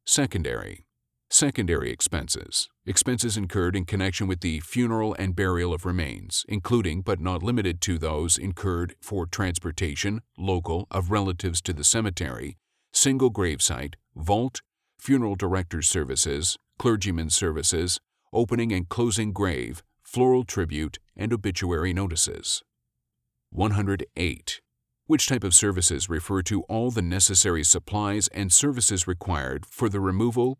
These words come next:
preservation, clothing, casketing, cremation, and interment of the remains of individuals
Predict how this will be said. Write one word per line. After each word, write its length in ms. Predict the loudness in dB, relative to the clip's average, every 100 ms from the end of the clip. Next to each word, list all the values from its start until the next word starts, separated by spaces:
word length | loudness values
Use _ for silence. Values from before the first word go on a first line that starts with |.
| _
preservation, 840 | -4 -2 0 0 0 -2 -4 -6 -10 -4
clothing, 500 | 0 0 0 -4 -6 -8
casketing, 640 | -2 0 0 -2 -4 -6 -10
cremation, 600 | -2 0 2 0 -2 -4 -6 _ -4
and 280 | 0 0
interment 680 | 0 0 2 2 0 -2 -4
of 100 | -4
the 100 | -2
remains 520 | -2 -2 -2 -2 -2
of 160 | -4 -2
individuals 760 | 0 0 0 -2 -2 -2 -2